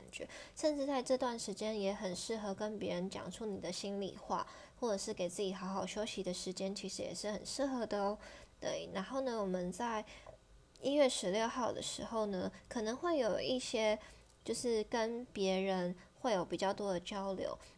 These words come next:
然后你会感觉到，哎，说不定内心的情感或某一些灵感想法，透过你跟别人交流的时候，可能会有一些很不一样的激发。对，然后呢，我们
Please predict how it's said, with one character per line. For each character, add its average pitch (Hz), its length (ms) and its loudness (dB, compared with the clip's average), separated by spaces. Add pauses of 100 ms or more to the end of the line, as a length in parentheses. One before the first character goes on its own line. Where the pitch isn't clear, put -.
然 190 160 -2
后 214 120 0
你 190 120 0
会 226 140 -2
感 185 220 -2
觉 - 160 -4
到， 208 140 -2
哎， 285 260 0
说 254 180 2
不 233 80 -2
定 233 240 0
内 247 160 -2
心 226 180 -6
的 220 80 0
情 180 300 -2
感 185 160 -2
或 233 140 -2
某 185 200 -2
一 202 60 -4
些 233 200 -6
灵 185 220 -2
感 185 240 -4
想 175 300 -6
法， - 180 -8 (380)
透 269 160 2
过 262 160 4
你 185 140 -2
跟 208 200 0
别 202 120 0
人 190 160 0
交 202 180 0
流 190 180 2
的 180 120 2
时 - 180 -6
候， 214 160 -2
可 196 160 -6
能 165 140 -6
会 233 180 -4
有 - 180 0
一 175 60 2
些 202 180 -2
很 208 440 -4
不 226 160 0
一 180 160 0
样 185 240 0
的 165 200 -2 (360)
激 202 280 -2
发。 175 400 -2 (400)
对， - 240 -2 (380)
然 196 140 -2
后 233 160 -2
呢， 214 160 0
我 190 100 0
们 185 340 0